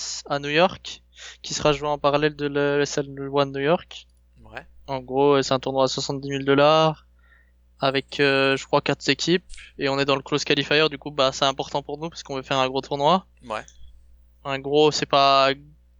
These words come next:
Speaker 1: c'est pas énorme, mais c'est un truc, euh, assez gros pour nous. Et ensuite, on a les pré-rélégations E P L.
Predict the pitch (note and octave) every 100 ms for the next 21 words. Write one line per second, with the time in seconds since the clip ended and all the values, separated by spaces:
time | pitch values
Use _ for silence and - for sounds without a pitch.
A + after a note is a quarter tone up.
0 | - - - - D3 D3+ D#3 F3+ F3+ D#3
1 | D3+ - D3 C#3 C3+ C3 - C#3+ - C#3
2 | B2+ B2 C#3 C3+ C3 B2+ B2+ G3 - _
3 | - - - - - - - - _ -
4 | D3+ D3 D3 D3 D3 - - F#3 - D3+
5 | D3 D3+ D#3+ E3+ F3 E3 - D#3+ D3 D3
6 | C#3+ - D3 - D3+ E3+